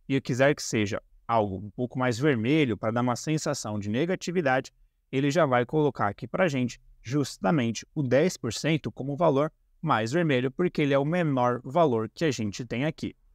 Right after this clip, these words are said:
Além disso, você tem outras formatações interessantes. Você pode aplicar ali um ponto mínimo, médio ou máximo. Não é tão interessante quando a gente mexe em escala de cores,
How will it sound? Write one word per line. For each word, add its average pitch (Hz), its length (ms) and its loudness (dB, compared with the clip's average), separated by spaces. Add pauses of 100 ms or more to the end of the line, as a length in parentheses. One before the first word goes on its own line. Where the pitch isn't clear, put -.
(520)
Além 170 220 0
disso, 175 300 0
você 190 240 0
tem 165 140 0
outras 190 360 0
formatações 170 640 -2
interessantes. 165 680 -4
Você - 100 -10
pode 120 240 2
aplicar 139 400 0
ali 139 180 2
um 123 100 -2
ponto 123 360 -4
mínimo, 160 340 0 (420)
médio 135 380 -2
ou 165 160 -4
máximo. 135 480 -2
Não 220 240 0
é 214 60 2
tão 196 200 0
interessante 170 640 -2
quando 123 180 -2
a 120 40 0
gente 123 240 -2
mexe 113 420 -4 (380)
em 151 240 4
escala 110 400 2
de 139 140 -2
cores, 139 420 -2